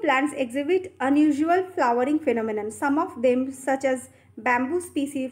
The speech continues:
flower only once in their lifetime, generally after fifty to hundred years, produce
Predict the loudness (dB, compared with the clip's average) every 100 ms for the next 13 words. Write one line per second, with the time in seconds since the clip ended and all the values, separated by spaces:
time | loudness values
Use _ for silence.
0 | -10 -20 -2 0 2 2 2 0 2 0
1 | 2 2 2 0 -2 2 2 2 0 -4
2 | -6 -6 -10 -20 _ -20 _ _ -20 _
3 | _ _ 2 4 4 4 2 2 0 0
4 | -4 0 0 2 2 2 2 2 2 0
5 | 0 -14 _ _ -4 2 4